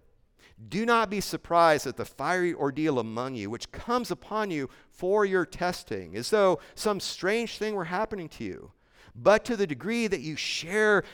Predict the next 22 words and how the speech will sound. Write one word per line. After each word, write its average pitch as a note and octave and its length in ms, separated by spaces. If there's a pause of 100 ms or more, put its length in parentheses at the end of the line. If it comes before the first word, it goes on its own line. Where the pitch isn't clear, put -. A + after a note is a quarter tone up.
(100)
the - 80
sufferings G3+ 640
of D3+ 120
Christ, D3+ 540
keep - 300
on A3 320 (180)
rejoicing, C3 1000 (300)
so F#3+ 180
that E3 200
also G3+ 440
at F#3 280
the D3+ 180 (160)
revelation G#3+ 800
of F#3+ 80
his F3 160
glory, E3 480
at D3+ 140
the F3+ 80
unveiling F3+ 840 (120)
of - 160
his C#4 540
glory, D3 420